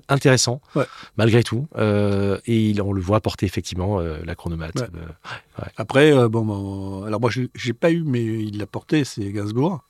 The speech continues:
Speaker 1: Oui.
Speaker 2: Oh, le Navy Timer, là.
Speaker 1: Ouais, Navy Timer, un quatre-vingts six cents.
Speaker 2: Et
Speaker 1: Ouais.
Speaker 2: par contre, je l'ai eu, Belmondo.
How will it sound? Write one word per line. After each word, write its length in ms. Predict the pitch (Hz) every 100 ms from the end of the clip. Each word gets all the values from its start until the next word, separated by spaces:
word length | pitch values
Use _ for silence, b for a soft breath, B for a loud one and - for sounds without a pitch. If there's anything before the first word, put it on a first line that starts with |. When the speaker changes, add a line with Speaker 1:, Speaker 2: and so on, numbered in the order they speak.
| - -
Speaker 1:
Oui. 160 | 104 - _ - - _ -
Speaker 2:
Oh, 60 |
le 60 | 110
Navy 140 | 113
Timer, 300 | 117 123 151 202
là. 120 | 160
Speaker 1:
Ouais, 140 | 98 98
Navy 140 | 101
Timer, 240 | 107 101
un 120 | 127 113
quatre-vingts 600 | 113 - 110 104 110 110
six 160 | -
cents. 260 | 113 104 110 -
Speaker 2:
Et 540 | 139 127 123 120 117 113
Speaker 1:
Ouais. 60 | -
Speaker 2:
par 100 | 113
contre, 160 | 147
je 80 | 123
l'ai 160 | 120 131
eu, 80 |
Belmondo. 400 | 147 131 135 104